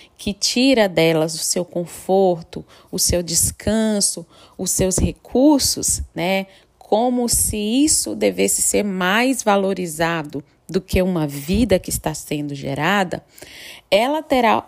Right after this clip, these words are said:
um grande impacto na sua vida cristã, principalmente. Ela vai ter dificuldades de compreender o seu chamado. Ela vai ter dificuldades de perseguir a missão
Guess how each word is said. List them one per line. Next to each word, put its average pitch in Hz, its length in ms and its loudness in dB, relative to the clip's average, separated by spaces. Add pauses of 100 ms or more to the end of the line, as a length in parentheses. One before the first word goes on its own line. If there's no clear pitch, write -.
(100)
um 240 200 -4
grande 247 720 2 (100)
impacto 226 840 -2 (440)
na 233 180 0
sua 254 260 0
vida 262 260 0
cristã, 320 480 0
principalmente. - 1000 -6 (500)
Ela 254 220 4
vai 226 160 -2
ter 240 240 2
dificuldades 180 1120 -2
de 202 120 -6
compreender 214 1120 2 (280)
o 208 140 -2
seu 208 260 4
chamado. 202 720 0 (440)
Ela 240 200 2
vai 226 160 -2
ter 320 240 2
dificuldades 180 920 0
de - 180 -8
perseguir 254 1120 0
a 214 120 4
missão 226 640 -2